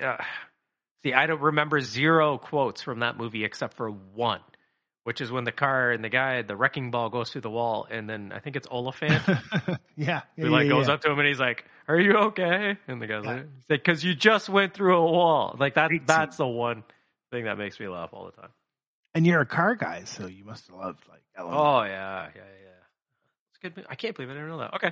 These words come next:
Speaker 1: go on. This will be tough 'cause, like, I don't know how many of his quotes I know, know, but it's been a while, right? I didn't do a big giant rewatch like you just did.
Speaker 2: Okay, here's a, here's one that you maybe will get. And think about, think about the quote.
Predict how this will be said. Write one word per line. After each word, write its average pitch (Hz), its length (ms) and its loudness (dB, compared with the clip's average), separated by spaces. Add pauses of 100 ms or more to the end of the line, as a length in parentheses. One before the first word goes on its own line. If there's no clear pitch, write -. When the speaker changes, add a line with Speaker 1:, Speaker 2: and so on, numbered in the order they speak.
(160)
Speaker 1:
go 180 120 -2
on. 135 140 0 (240)
This 202 140 0
will 262 60 2
be 226 100 2
tough 202 220 2
'cause, 131 240 -6
like, - 140 -4 (1040)
I 165 40 -14
don't 180 140 -10
know 156 80 -4
how 151 120 -2
many 151 140 -2
of 131 60 -4
his 120 100 -6
quotes 127 380 -8
I 113 100 -2
know, 113 400 -6
know, 82 300 -10 (160)
but 76 100 -12
it's - 640 -20
been 143 100 -8
a 104 60 -6
while, 101 320 -2
right? 98 180 -10
I 110 40 -4
didn't 120 220 -8
do 127 120 0
a 113 60 -4
big 120 200 -2
giant 117 300 0
rewatch 117 400 -4
like 101 160 -12
you 117 140 -16
just 98 240 -18
did. 104 160 -20 (1200)
Speaker 2:
Okay, 135 200 0
here's 139 260 2
a, 123 380 2
here's 139 240 4
one 117 180 4
that 101 120 -6
you 120 80 -4
maybe 104 280 0
will 87 140 -8
get. - 260 -20
And 101 140 -20
think 180 280 6
about, 117 300 2 (360)
think 156 240 4
about 104 260 -2
the - 80 -18
quote. - 340 -20